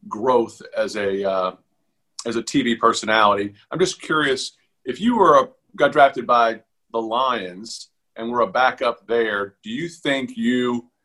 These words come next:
get the opportunities that came your way with The Bachelor? And we're gonna get into that, but I'm just curious if that was a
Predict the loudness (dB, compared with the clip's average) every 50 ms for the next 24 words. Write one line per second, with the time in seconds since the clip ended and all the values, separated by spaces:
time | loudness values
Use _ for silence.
0 | _ _ _ _ 0 2 2 2 2 2 4 4 4 2 -2 -6 -4 -4 -4 -2
1 | 0 0 -2 -2 -4 -2 2 2 2 2 0 -4 _ _ _ -6 -6 -4 -2 -2
2 | -2 2 4 4 4 4 2 0 0 -2 -2 -4 -8 -20 _ _ _ _ _ _
3 | _ _ -6 -6 0 2 4 6 4 4 2 -2 -2 0 2 2 2 2 0 -2
4 | -4 -6 -8 -8 -6 -8 -4 -2 0 0 0 0 0 0 2 2 2 0 -2 -6
5 | -6 -6 -6 -6 -6 -8 -10 -14 -8 -2 0 0 0 0 -2 -6 -8 0 4 4
6 | 4 4 2 -2 0 0 0 -2